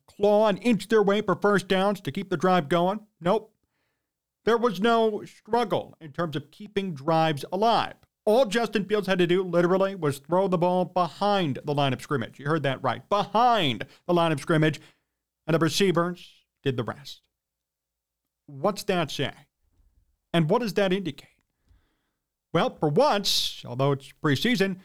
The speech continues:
Justin Fields has help. And this is what we've been talking about and advocating for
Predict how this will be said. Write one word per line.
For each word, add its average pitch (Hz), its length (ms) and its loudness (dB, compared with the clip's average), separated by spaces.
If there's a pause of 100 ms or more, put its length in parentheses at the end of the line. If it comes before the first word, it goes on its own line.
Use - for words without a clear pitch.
(460)
Justin 180 360 -2
Fields 151 300 0
has 110 180 -8
help. - 240 -14 (420)
And 135 160 0
this 185 180 0
is 160 120 0
what 160 200 -2
we've 147 200 -12
been 131 160 -2
talking 160 440 -4
about 160 460 -2
and 135 140 -4 (100)
advocating 180 600 0
for 180 480 0